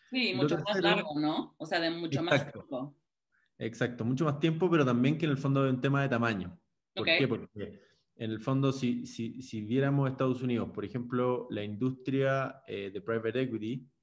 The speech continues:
Speaker 1: Ujú.
Speaker 2: lo-, los leverage buyouts, que son, eran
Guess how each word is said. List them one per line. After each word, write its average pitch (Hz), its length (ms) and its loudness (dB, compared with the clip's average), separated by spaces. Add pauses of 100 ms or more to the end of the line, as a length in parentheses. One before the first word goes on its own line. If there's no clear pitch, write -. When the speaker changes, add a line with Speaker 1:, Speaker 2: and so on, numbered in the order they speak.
Speaker 1:
Ujú. 196 400 -6
Speaker 2:
lo-, 208 160 -14
los 104 160 -10
leverage 131 520 0
buyouts, 117 600 0
que 98 100 -8
son, 104 460 -8 (280)
eran 104 380 -12